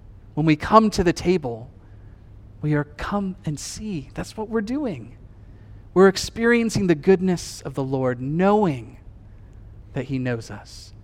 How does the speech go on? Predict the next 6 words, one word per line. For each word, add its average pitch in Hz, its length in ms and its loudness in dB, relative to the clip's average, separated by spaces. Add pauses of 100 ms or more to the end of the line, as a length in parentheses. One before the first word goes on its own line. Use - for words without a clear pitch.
(160)
seeing 208 600 2
his 123 280 -10
divinity, 117 480 -10
seeing 135 680 -4 (420)
his 127 220 -4
goodness. - 760 -10